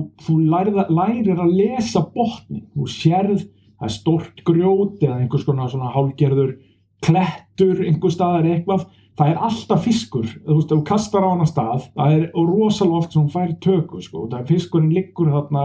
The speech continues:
eða er að ferðast í kringum þetta, er að leita bobba eða fæði, og svona, svo ferðu bara að læra að lesa botninn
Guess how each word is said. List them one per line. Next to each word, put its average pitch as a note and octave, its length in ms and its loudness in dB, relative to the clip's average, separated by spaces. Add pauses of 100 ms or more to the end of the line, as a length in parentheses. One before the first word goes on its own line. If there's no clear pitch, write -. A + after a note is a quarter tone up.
eða C3+ 240 -2
er C#3 100 0
að - 60 -4
ferðast E3+ 300 2
í D#3 80 2
kringum D#3 360 2
þetta, C#3+ 160 0
er C3+ 80 -2
að C#3 80 2
leita D3+ 240 0
bobba D3 360 -2
eða C#3 180 -2
fæði, C#3 400 -2 (880)
og C#3 120 0
svona, C#3+ 180 2
svo D3+ 160 0
ferðu G3+ 320 2
bara E3 160 -2
að E3 120 0
læra G3+ 440 2
að D#3+ 140 2
lesa G3+ 400 0
botninn D3 640 -4